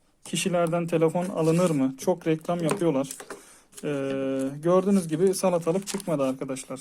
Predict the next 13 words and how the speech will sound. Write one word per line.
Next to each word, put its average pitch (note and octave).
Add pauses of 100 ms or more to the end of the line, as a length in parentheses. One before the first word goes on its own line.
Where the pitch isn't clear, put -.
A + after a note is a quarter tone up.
En D#3+
azından D3
salatalık D3+
çıkmadı. D#3 (640)
Ama, F#3
e, C#3+ (600)
tek A#3
can E3+
sıkıcı D#3+
şey A3
şu G3
kocaman F#3
yapıyı E3+